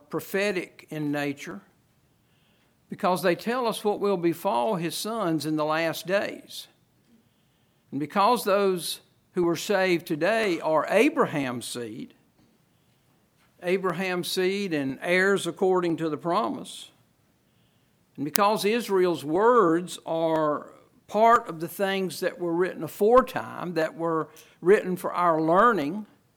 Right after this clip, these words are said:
that are written for our admonition, upon whom the ends of the world are come, then those words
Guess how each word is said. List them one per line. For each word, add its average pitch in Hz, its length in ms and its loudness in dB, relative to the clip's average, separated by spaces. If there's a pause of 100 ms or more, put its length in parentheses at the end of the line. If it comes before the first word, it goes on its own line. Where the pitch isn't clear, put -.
(920)
that 160 160 2
are 165 80 2
written 185 240 2
for 170 160 -2
our 190 340 4
admonition, 180 920 0
upon 160 580 0 (140)
whom 180 240 0
the 170 260 -2
ends 202 300 0
of 147 100 -6
the 147 80 -2
world 196 560 4
are 131 100 -8
come, 131 460 -10 (1300)
then 175 200 4
those 214 260 8
words 202 880 4